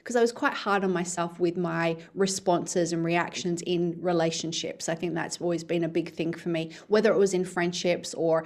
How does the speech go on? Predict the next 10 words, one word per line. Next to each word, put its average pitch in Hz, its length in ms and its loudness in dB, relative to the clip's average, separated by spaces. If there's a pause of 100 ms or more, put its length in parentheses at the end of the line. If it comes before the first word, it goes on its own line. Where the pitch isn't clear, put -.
(120)
family 175 600 2
or 160 380 2
my 175 180 0
love, 165 420 2
you 180 80 -4
know, 175 220 0 (220)
I, 170 160 2
I 175 120 2
wanna 190 300 2
be 180 320 0